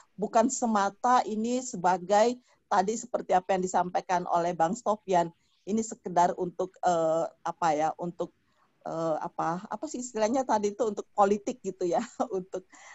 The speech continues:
semata-mata untuk itu. Dan juga kepada Mbak Asvin, saya pikir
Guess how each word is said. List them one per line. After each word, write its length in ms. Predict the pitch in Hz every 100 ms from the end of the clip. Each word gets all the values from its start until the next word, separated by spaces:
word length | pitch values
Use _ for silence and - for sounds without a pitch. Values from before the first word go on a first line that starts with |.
| -
semata-mata 640 | - 185 190 190 185 180 190
untuk 240 | 196 190 -
itu. 320 | 214 185 160 _ _ _
Dan 240 | 175 190 196
juga 160 | 214
kepada 400 | 208 - 185 185
Mbak 260 | 185 170 165 -
Asvin, 560 | - 269 - 220 208 247
saya 240 | 254 196
pikir 320 | 196 190 254